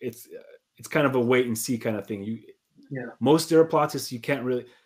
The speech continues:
Speaker 1: so w-, with, with any breeding attempt, I always usually try to take the male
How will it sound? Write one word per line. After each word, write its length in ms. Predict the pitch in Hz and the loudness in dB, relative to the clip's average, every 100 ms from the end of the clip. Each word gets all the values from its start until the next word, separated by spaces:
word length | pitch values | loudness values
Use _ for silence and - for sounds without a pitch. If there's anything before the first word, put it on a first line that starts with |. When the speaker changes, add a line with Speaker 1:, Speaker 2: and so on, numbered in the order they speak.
| _ | _
Speaker 1:
so 260 | - 135 143 | 2 2 0
w-, 220 | 147 - | -8 -2
with, 260 | 151 151 - | 0 0 0
with 200 | 147 135 | 0 2
any 220 | 156 190 | 4 4
breeding 300 | 156 165 165 | 4 2 2
attempt, 340 | 156 151 135 131 | 0 0 -4 -4
I 120 | 123 | -6
always 420 | 131 151 165 143 | 2 4 6 4
usually 400 | 127 180 170 180 | 2 0 0 -2
try 300 | 160 151 131 | -2 0 0
to 140 | 127 117 | 0 -2
take 180 | 143 123 | -2 0
the 80 | |
male 500 | 120 131 135 135 135 | 0 0 0 0 -4